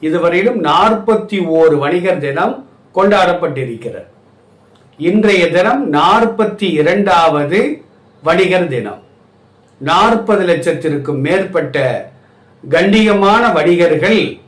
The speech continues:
இந்த வணிகர் தினத்தை சீரும் சிறப்புமாக மாநாடுகள் நடத்தி இன்றைய தினத்திலே அவர்கள் கொண்டாடி வருகிறார்கள். மே ஐந்தாம் நாள் ஒவ்வொரு ஆண்டும்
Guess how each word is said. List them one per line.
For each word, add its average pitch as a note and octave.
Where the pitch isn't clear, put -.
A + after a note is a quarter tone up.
இந்த E3+
வணிகர் G3+
தினத்தை E3+
சீரும் G#3+
சிறப்புமாக D3
மாநாடுகள் F3
நடத்தி C3+
இன்றைய E3+
தினத்திலே F#3
அவர்கள் E3+
கொண்டாடி D#3
வருகிறார்கள். A2+
மே G3
ஐந்தாம் A3+
நாள் C#3+
ஒவ்வொரு F#3
ஆண்டும் D3+